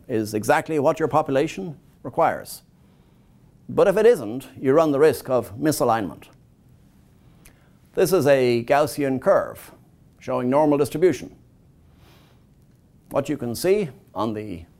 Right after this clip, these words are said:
x-axis is performance. Some centers are very high performers. I won't say where those centers might be. It could be Boston, but I won't say.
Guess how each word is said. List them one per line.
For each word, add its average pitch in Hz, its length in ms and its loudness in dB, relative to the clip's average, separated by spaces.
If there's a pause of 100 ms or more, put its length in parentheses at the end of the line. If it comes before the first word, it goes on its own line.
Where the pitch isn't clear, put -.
(440)
x-axis 160 640 -4
is 151 120 -8
performance. - 720 -2 (1080)
Some 151 220 0
centers 170 720 -4 (840)
are 139 320 0 (140)
very 185 240 2
high 185 140 2
performers. - 600 -4 (1160)
I - 60 -12
won't 127 200 -4
say 131 220 4
where 135 180 2
those 123 160 2
centers 131 300 0
might 123 220 0
be. 147 180 4
It - 800 -14
could 151 120 0
be 156 60 -4
Boston, 139 460 -2
but 110 100 -10
I 107 40 -10
won't 120 180 -4
say. 85 240 -8